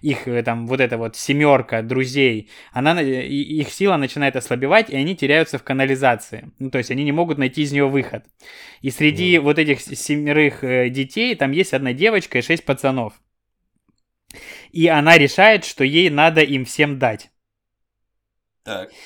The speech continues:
Speaker 1: И там,
Speaker 2: Как интересно.
Speaker 1: и там происходит, ну, как бы, э, ну, не оргия, потому что оргия — это когда все вместе, а там просто по очереди к ней подходят все парни и занимаются с ней сексом.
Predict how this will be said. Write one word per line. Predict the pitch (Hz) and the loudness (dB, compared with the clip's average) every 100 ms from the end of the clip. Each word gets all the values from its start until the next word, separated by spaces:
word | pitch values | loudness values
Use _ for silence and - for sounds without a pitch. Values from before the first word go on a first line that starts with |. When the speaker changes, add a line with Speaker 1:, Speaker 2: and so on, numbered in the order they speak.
| - - | -20 -10
Speaker 1:
И | 147 139 | -6 2
там, | 196 196 | 2 2
Speaker 2:
Как | |
интересно. | 117 127 107 117 123 | -6 -10 -12 -12 -4
Speaker 1:
и | 160 | 0
там | 147 185 214 | 8 8 8
происходит, | 156 151 - 175 180 160 | 8 6 4 2 4 2
ну, | 165 | 2
как | 147 143 135 | 4 2 4
бы, | 127 | 2
э, | 127 127 135 135 131 127 127 123 123 123 123 - | 4 4 4 4 4 4 4 2 -2 -6 -8 -6
ну, | 160 151 | -2 0
не | 131 143 | 2 4
оргия, | 175 247 185 139 | 6 4 4 2
потому | 120 127 131 | 2 -2 -4
что | 143 | -2
оргия — | 139 135 120 | -2 0 -2
это | 117 | -2
когда | 120 127 120 | -6 -4 -4
все | - 135 | 0 0
вместе, | 139 131 113 - 113 - - - | 0 -6 -8 -12 -16 -18 -18 -4
а | 131 | 0
там | 135 131 | 0 2
просто | 175 190 151 | 2 4 4
по | - | 6
очереди | 139 170 196 175 156 135 | 6 6 4 2 0 -2
к | 147 | -2
ней | 151 | -2
подходят | 139 - 151 139 127 | -2 0 0 0 -4
все | - 120 | -6 0
парни | 160 208 185 | 4 4 2
и | 131 | -2
занимаются | 123 127 151 160 143 | -4 -2 -2 -4 -8
с | 139 | -6
ней | 135 | -6
сексом. | - 120 - 117 127 | -4 -8 -8 -16 -18